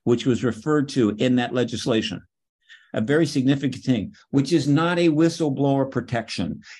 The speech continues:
It is simply a little safer way for people to come forward with information as witnesses.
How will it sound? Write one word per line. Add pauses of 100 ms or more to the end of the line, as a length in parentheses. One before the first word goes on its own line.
It
is
simply
a
little
safer
way
for
people
to
come
forward
with
information
as
witnesses.